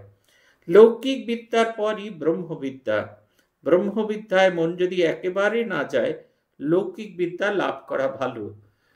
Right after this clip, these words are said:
লৌকিক বিদ্যায় যে কোনো কোনো কুশলতা, কোনো কোনো কাজে, সেগুলি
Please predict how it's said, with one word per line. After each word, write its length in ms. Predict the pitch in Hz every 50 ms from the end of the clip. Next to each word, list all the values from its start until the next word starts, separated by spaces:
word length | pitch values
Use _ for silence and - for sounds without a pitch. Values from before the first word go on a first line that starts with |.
| _ - -
লৌকিক 460 | 202 233 247 226 254 262 247 220 202
বিদ্যায় 480 | 226 226 220 220 - 208 202 202 196
যে 120 | 190 214 202
কোনো 260 | - - 185 190 190
কোনো 260 | 190 196 190 190 185
কুশলতা, 600 | 185 - 185 170 - - 196 202 185 180 - 160
কোনো 240 | 156 - 156 156 156
কোনো 220 | 156 - 156 156
কাজে, 500 | - - 160 156 156 139 147 175 - - - _ _ _ _ _
সেগুলি 680 | - - - 214 214 208 220 214 214 233 233 226 -